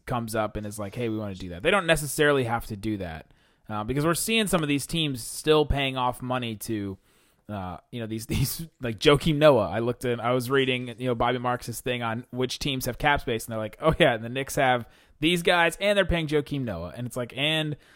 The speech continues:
this team is pl-, still paying this guy. All these guys that have been stretched, and, uh, Luol Deng still on the, the Lakers books and stuff like that, which, you know, it's, it's a good way to, to initially get off some money, but you wanna be able to get through that,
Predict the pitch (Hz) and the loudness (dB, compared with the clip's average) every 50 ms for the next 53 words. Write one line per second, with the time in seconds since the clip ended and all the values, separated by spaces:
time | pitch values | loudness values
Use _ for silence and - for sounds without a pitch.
0 | _ _ - 165 165 - - 170 165 160 160 160 147 - - 160 156 151 - - | _ _ 0 0 0 2 2 2 2 2 2 0 0 0 0 0 0 0 0 -2
1 | - - 170 160 151 151 156 151 135 131 117 - - 113 113 135 160 175 175 165 | 0 2 2 2 2 2 0 0 0 -2 -2 -2 0 2 4 6 8 8 6 6
2 | 156 165 151 147 139 143 135 135 123 123 - - - 139 135 123 117 - - 123 | 6 4 4 4 4 0 0 -2 -2 -4 -4 -2 2 4 4 4 2 -2 -8 -8
3 | 113 104 _ _ _ _ _ _ _ - - _ - 117 117 113 117 135 160 170 | -10 -10 _ _ _ _ _ _ _ -20 -18 _ -6 -4 -2 0 2 4 8 8
4 | 165 151 147 135 147 143 139 135 127 - - 135 127 131 131 131 127 120 120 117 | 10 8 8 6 4 2 2 0 -2 0 2 2 2 2 2 0 0 -2 -2 -4
5 | 123 123 123 131 135 131 - 127 107 104 - - 110 104 - - - 104 - - | -4 -2 0 0 0 0 0 -4 -6 -6 -4 -4 -4 -4 -4 -8 -12 -12 -8 -8
6 | 123 - - 104 95 - 107 104 104 92 110 120 - - - _ _ _ _ _ | -8 -6 -8 -8 -8 -8 -8 -6 -6 -4 -4 -4 -6 -8 -12 _ _ _ _ _
7 | _ _ _ _ - 156 156 139 127 123 - - - 151 143 - - 160 139 156 | _ _ _ _ 0 2 4 4 4 2 0 -4 -6 -6 -6 -4 -4 -4 -4 4
8 | 147 202 214 208 202 196 190 175 160 151 160 - _ - 151 147 135 - _ _ | 8 10 10 10 10 8 8 8 6 4 0 -12 _ -6 -4 -4 -4 -6 _ _
9 | _ _ _ _ _ _ _ _ - - 147 156 170 165 - 185 160 143 156 151 | _ _ _ _ _ _ _ _ -8 -4 0 2 2 4 4 2 4 4 6 6
10 | 143 139 135 - 139 127 123 135 139 139 131 123 113 113 117 113 123 135 139 147 | 6 6 4 2 -2 -2 0 2 2 2 2 0 -2 -2 -4 -4 -2 -2 -2 0
11 | 147 143 139 131 135 127 127 123 120 120 113 120 110 107 - - 135 113 - - | 0 -2 -2 -2 0 0 2 0 0 -2 -4 -6 -8 -6 -4 -4 -4 -4 -4 -8
12 | - 123 127 123 120 113 113 110 107 98 - | -10 -6 -2 0 0 0 0 -2 -4 -4 -8